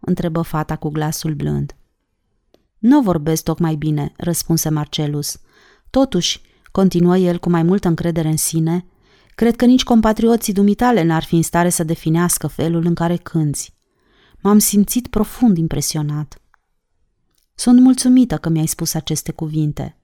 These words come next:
Miriam dădu la o parte pernița pe care era prinsă dantela la care lucra și se uită la el cu ochii inocenți.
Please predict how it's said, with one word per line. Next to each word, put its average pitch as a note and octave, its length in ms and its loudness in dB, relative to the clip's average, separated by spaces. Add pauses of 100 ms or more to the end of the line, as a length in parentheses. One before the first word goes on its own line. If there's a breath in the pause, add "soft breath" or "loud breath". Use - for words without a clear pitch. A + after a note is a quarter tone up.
(680)
Miriam C4 540 6
dădu F#3+ 220 2
la F#3 140 2
o F#3 60 0
parte F#3 340 -2
pernița D#3+ 540 -2
pe D#3 100 -6
care D#3+ 300 -4
era D#3+ 240 -4
prinsă E3+ 440 -2
dantela E3 460 -2
la D#3 120 -6
care D#3+ 240 -6
lucra D#3+ 480 -4 (460 soft breath)
și - 140 -6
se A3+ 160 2
uită A3 240 2
la C4 120 2
el F#3 260 0
cu F3+ 140 -4
ochii E3+ 400 -2
inocenți. E3 800 -4